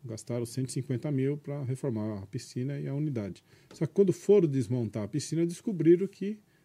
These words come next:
uma parte dela, que onde não deu pra fazer o ensaio, não tinha manto impermeabilização. Então, vício construtivo caracterizado, um novo processo.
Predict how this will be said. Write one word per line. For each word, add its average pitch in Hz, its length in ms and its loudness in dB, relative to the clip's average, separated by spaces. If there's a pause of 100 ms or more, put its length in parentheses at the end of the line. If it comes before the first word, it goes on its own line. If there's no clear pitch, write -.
(340)
uma 165 200 0
parte 156 420 -2
dela, 120 260 0
que 123 200 -4
onde 147 200 2
não 170 200 4
deu 143 160 4
pra 127 100 -2
fazer 120 240 -4
o 117 80 0
ensaio, 143 420 -2
não 180 220 0
tinha 156 480 0 (220)
manto 127 280 -2
impermeabilização. 98 800 -6 (720)
Então, 113 340 -4 (120)
vício 113 340 -4
construtivo 135 540 -6
caracterizado, 147 720 -2
um 95 60 -6
novo 143 360 4
processo. - 580 -4